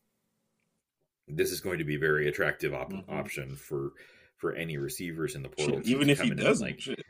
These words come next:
Speaker 1: for the one and dones. Yeah, yeah, even if he doesn't, but, um, there are what, you know, it, to our buddy Big Game Boomer about the, the best,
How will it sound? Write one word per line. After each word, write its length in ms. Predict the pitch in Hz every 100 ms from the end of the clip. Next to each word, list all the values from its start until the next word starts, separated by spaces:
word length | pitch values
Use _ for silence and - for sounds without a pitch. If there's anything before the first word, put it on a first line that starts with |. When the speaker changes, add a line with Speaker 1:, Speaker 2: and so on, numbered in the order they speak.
| _ _
Speaker 1:
for 120 | - 90
the 120 | 80
one 200 | 85 87
and 120 | 82
dones. 540 | - 98 71 71 - - - _ _ _ _ _ _ _ _
Yeah, 160 | 76 85 78
yeah, 140 | 117
even 320 | 107 110 113
if 100 | 101
he 100 | 95
doesn't, 440 | 80 92 92 78 - 76
but, 300 | 76 78 - _ _ - _ _ _ -
um, 460 | 78 64 60 62 64 _ _ _ _ _ _ _ _ _ _ _ _ -
there 160 | 82 76
are 100 | 73
what, 280 | 73 - - 52 _
you 340 | 78 82 76 78
know, 160 | 71
it, 520 | 73 69 - - - -
to 80 |
our 100 | 73
buddy 240 | 71 71 71
Big 180 | 71 67
Game 240 | 69 69
Boomer 260 | 71 71 65
about 280 | 67 -
the, 280 | - 64 67 - -
the 100 | -
best, 320 | 71 - -